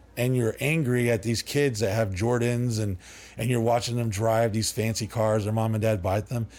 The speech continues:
and you're fucking bitter. You're like, "Fuck you." But it created this passionate,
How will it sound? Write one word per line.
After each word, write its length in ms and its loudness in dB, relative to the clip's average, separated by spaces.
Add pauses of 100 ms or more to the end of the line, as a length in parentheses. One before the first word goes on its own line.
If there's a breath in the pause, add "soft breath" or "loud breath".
(140 loud breath)
and 120 0
you're 140 2
fucking 520 0
bitter. 360 2
You're 120 2
like, 120 2
"Fuck 480 -4
you." 280 0
But 260 0 (380 loud breath)
it 100 -4
created 420 0
this 160 0
passionate, 800 -2